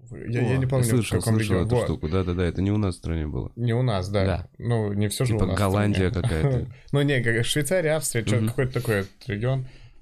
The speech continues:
Speaker 1: э, сверхразвитый. <laughs> И в итоге у них получилось.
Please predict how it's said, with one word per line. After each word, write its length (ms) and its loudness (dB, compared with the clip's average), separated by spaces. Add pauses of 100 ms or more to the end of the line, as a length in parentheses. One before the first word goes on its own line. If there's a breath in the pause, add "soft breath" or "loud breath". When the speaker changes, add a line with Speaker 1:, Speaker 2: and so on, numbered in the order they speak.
Speaker 1:
э, 260 0
сверхразвитый. 1080 -2 (120)
<laughs> 1000 -2
И 480 0
в 160 0
итоге 560 0
у 140 -4
них 260 0
получилось. 760 -2